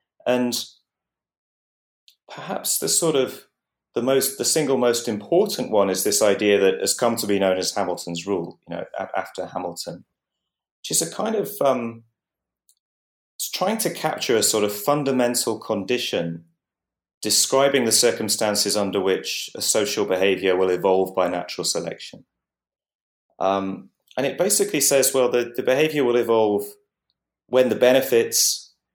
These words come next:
uh, conferred on whoever's affected by that behavior, defined in a certain way, you know, defined in terms of the long run consequences for their reproductive success, um, outweigh the costs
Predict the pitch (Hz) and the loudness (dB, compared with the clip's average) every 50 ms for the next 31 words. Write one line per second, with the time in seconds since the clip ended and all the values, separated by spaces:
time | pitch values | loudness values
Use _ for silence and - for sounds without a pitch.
0 | _ - - - 98 104 104 98 - - - - - - 120 110 110 - - 127 | _ -14 -8 -2 0 2 2 2 0 -2 -6 -10 -4 -2 -2 -2 -2 0 2 4
1 | 127 131 127 120 117 110 104 104 101 98 95 - - _ _ _ _ - 110 113 | 6 6 6 6 6 6 4 4 2 0 -4 -8 -14 _ _ _ _ 0 2 4
2 | 113 110 98 101 95 - - 131 - - - 120 110 - 107 101 101 101 95 - | 4 4 2 0 0 -2 -2 -4 -2 -2 -4 -4 -2 0 2 2 4 4 2 2
3 | - 101 95 95 98 92 92 98 90 87 87 85 - _ _ _ _ _ _ _ | 2 0 2 2 2 0 0 -2 -2 -4 -4 -6 -10 _ _ _ _ _ _ _
4 | - 104 101 - 135 139 139 135 127 131 117 110 98 - 123 117 113 - 101 98 | -6 -4 0 4 6 6 6 6 6 4 4 4 4 4 4 4 2 2 0 2
5 | 98 101 92 87 85 85 82 - 95 95 95 95 101 - - 123 120 120 120 117 | 2 2 2 2 0 -2 -4 -4 -4 -4 -2 -4 -4 -2 0 2 2 2 0 0
6 | 107 113 104 101 - 113 110 104 101 98 - 101 87 - 98 95 98 101 107 110 | -2 -2 -2 -2 -2 0 0 0 0 -2 -2 -4 -2 0 0 0 2 4 4 4
7 | 107 104 104 104 101 98 98 95 92 - - 101 101 101 - 101 - - 98 95 | 2 2 2 2 2 2 2 0 -4 -6 -4 -4 -4 -2 -4 -6 -4 -2 -2 -2
8 | 92 90 - - - 90 85 87 - - - - - _ _ _ _ _ _ _ | -2 -2 -2 -2 -2 -2 -2 -2 -4 -6 -6 -10 -14 _ _ _ _ _ _ _
9 | - - 101 101 98 95 92 98 92 95 - 101 104 98 - - - 92 87 - | -8 -4 -2 0 0 0 0 -2 -4 -4 -4 -2 -2 -2 -2 -2 -6 -6 -4 -4
10 | - - - - - - 110 107 87 - - - - - - - - - - - | -4 -6 -4 -4 -4 0 0 0 0 0 -4 -8 -6 -6 -4 -4 -4 -6 -8 -16
11 | _ _ _ _ _ _ _ _ _ _ _ _ _ - - 196 - - 104 208 | _ _ _ _ _ _ _ _ _ _ _ _ _ -4 0 0 2 0 0 0
12 | - 147 160 - - 135 147 151 147 139 131 127 123 120 113 107 107 - - _ | 0 2 2 4 4 4 4 4 4 4 4 2 2 2 2 0 -4 -8 -14 _
13 | _ - - 180 131 - - - - - - - - - - - _ | _ -2 2 2 4 4 2 0 -2 0 0 0 0 -2 -4 -10 _